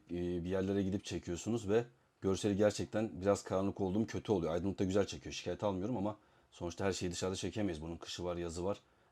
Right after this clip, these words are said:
ve spor salonlarına gidiyorsunuz bazen. E, ortam belli. O ışığı biraz daha iyileştirecek bir makine gerekiyor. Bu da iPhone on üç Pro Max falan denediğimizde o tarz telefonları gerçekten güzel görüntü veriyor. Hatta bir iki gün içinde böyle aldım kendi telefonumu. Bir de iPhone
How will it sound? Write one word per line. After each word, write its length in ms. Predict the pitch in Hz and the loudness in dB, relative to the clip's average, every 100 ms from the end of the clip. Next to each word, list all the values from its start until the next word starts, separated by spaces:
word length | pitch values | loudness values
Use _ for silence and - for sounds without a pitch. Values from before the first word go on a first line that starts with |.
| - | -6
ve 240 | 87 90 | -2 0
spor 280 | - - 87 | -2 -6 -6
salonlarına 480 | 85 87 85 87 90 | -4 -2 -2 -2 -2
gidiyorsunuz 460 | 85 78 - 78 | -4 -6 -8 -6
bazen. 360 | 78 78 95 117 - 78 | -4 -4 -2 -4 -8 -12
E, 20 | |
ortam 420 | 80 80 101 104 | -8 -6 -2 2
belli. 240 | 104 104 85 _ _ _ _ _ | 2 2 -2 _ _ _ _ _
O 220 | - 113 107 | 0 0 0
ışığı 440 | - 110 127 123 | -4 2 2 2
biraz 280 | 104 104 98 | 2 2 4
daha 160 | 113 110 | 2 4
iyileştirecek 800 | 101 101 101 - 104 101 107 | 2 2 0 0 0 0 -2
bir 300 | 92 85 69 | -2 -4 -6
makine 380 | 76 82 - 87 | -8 -8 -6 -6
gerekiyor. 440 | 82 82 80 139 127 | -4 -6 -6 -2 -2
Bu 80 | 104 | 2
da 180 | 110 107 | 2 0
iPhone 320 | - 110 90 | -2 -4 -2
on 100 | 107 | -2
üç 260 | 104 - - | -4 -12 -10
Pro 160 | 101 101 | -4 -2
Max 220 | 101 - | -4 -4
falan 280 | 107 101 95 | -4 -2 0
denediğimizde 440 | 98 101 95 82 | 0 0 -2 -2
o 80 | 82 | -6
tarz 200 | 90 85 | -6 -8
telefonları 480 | 87 82 87 107 143 - _ - _ | -10 -8 -6 -6 -6 -12 _ -20 _
gerçekten 500 | - 101 - 78 110 | 2 2 2 -2 0
güzel 280 | 95 87 101 | 2 6 6
görüntü 380 | 92 85 78 76 | 6 0 -4 -8
veriyor. 180 | 69 - - | -8 -10 -16
Hatta 280 | - 92 | -2 0
bir 80 | 92 | 2
iki 100 | 90 | 0
gün 100 | 101 | -2
içinde 240 | 90 87 82 | -2 -2 0
böyle 140 | 95 | 2
aldım 340 | 104 95 90 101 | 4 4 2 0
kendi 280 | - 92 | -2 -2
telefonumu. 600 | 92 87 82 85 110 113 | 0 -4 -2 -2 -2 -2
Bir 80 | 87 | -4
de 160 | 87 87 | -2 -4
iPhone 280 | - 92 | -4 -8